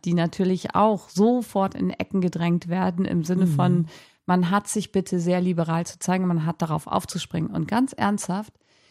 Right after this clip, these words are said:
Speaker 1: ich habe kurz darüber nachgedacht, machst du dazu auch einen Post?
Speaker 2: Mhm.
Speaker 1: Das ist übrigens das Gleiche. Nee,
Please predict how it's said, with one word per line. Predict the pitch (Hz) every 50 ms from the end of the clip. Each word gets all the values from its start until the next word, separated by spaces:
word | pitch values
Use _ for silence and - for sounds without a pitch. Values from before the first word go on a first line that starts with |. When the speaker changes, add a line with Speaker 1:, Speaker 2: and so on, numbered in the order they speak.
| _ _ _
Speaker 1:
ich | _
habe | 220 -
kurz | - - 247 247 -
darüber | - 220 202 202 196 196
nachgedacht, | 190 196 214 214 - - 240 220 - 185 180 160 - - - - _ _ _ _ _ _ _ _ _ _ _ _
machst | 190 190 196 190 - - -
du | 247 226
dazu | 185 190 190 185 - - 208
auch | - - 165 160 - -
einen | 185 151
Post? | - - 165 156 143 143 - - - - - - _ _ _ _ _ - - -
Speaker 2:
Mhm. | 180
Speaker 1:
Das | 180 165 165
ist | 180 190
übrigens | 240 240 220 208 214
das | - 196 -
Gleiche. | - 196 202 226 294 285 - 208 185 208 262 339 359 - - _ _ _ _ _ _ _
Nee, | - 196 196 190 190 208 240